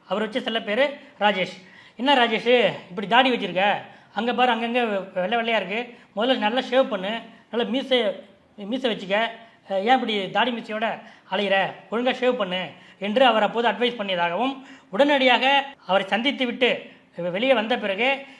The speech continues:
நேரே சலூன் சென்று, அஹ், தான் அதுவரை வைத்திருந்த அந்த தாடி கெட்டப்பை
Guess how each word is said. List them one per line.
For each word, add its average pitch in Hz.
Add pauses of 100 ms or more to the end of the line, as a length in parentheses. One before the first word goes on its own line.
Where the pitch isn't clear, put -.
நேரே 269 (140)
சலூன் 240
சென்று, 269 (220)
அஹ், 185 (260)
தான் 220
அதுவரை 226
வைத்திருந்த 220 (280)
அந்த 185 (100)
தாடி 247
கெட்டப்பை 226